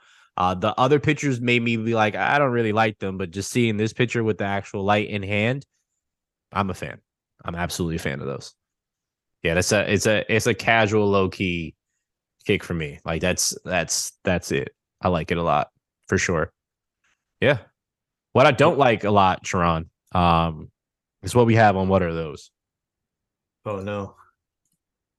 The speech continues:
Speaker 1: <sighs> So J W Anderson has,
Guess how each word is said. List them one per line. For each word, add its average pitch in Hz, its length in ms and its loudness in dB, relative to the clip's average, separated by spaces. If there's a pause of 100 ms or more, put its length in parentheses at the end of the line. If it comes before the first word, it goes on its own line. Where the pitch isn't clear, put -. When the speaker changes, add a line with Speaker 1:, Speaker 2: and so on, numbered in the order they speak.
(360)
Speaker 1:
<sighs> - 60 -14 (2750)
So - 160 -4
J 151 220 2
W 160 300 6
Anderson 101 600 -2 (3250)
has, 113 460 2